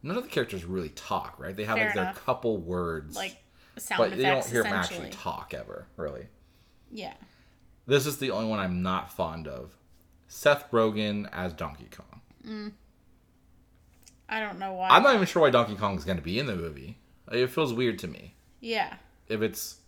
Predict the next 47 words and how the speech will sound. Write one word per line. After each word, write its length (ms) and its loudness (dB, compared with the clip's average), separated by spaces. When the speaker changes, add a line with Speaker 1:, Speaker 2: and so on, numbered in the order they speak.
Speaker 1:
I 100 -2
guess, 340 2
uh, 160 0
are 100 0
they 120 0
doing, 300 0
like, 200 -4
the 360 0
traditional 1040 -2
arcade 640 -2
Donkey 300 -2
Kong 280 0
game 320 -2
where 220 0
Mario 440 0
was 300 -4
the 80 -2
one 260 -2
who 100 -2
was 100 -6
trying 240 -4
to 60 -8
save 240 -4
the 60 -10
princess 680 -6
in 380 -4
the 100 -2
Donkey 320 -4
Kong 200 -2
game? 220 -2
Is 80 -2
it 60 0
gonna 160 -2
be 100 -2
based 380 -6
around 220 -2
that 260 -6
theme? 420 -4
Or 220 4
is 80 2
it 60 2
Speaker 2:
Maybe. 60 -4
Speaker 1:
gonna 120 0
be 260 -2
Super 300 -8
Mario 380 6
Brothers? 520 -8